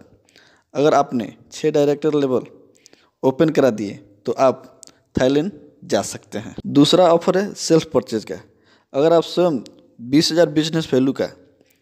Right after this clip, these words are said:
लगातार तीन महीने तक स्वयं परचेज करते हैं, तो बत्तीस इंच का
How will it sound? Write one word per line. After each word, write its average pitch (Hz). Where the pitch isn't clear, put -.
लगातार 147
तीन 170
महीने 160
तक 156
स्वयं 165
परचेज 147
करते 127
हैं, 107
तो 143
बत्तीस 131
इंच 156
का 180